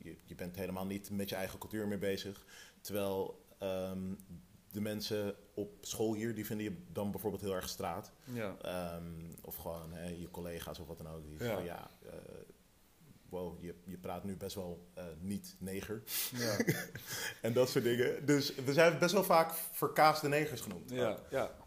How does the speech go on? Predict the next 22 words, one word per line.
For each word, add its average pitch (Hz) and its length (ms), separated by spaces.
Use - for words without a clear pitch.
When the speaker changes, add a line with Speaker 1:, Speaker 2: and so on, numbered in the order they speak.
Speaker 1:
En, 104 440
en 101 260
daardoor 110 320
kwam 107 180
het 98 100
idee 98 340
van, 90 140
"Ja, 95 220
waarom 98 200
noemen 95 180
we 90 60
het 92 100
niet 90 80
podcast?" 95 560
Speaker 2:
Ja. 107 60
Speaker 1:
Om 92 120
daar 90 200
gelijk, 87 420
eh, 90 80
een 85 60
soort, 87 360
ehm, 85 220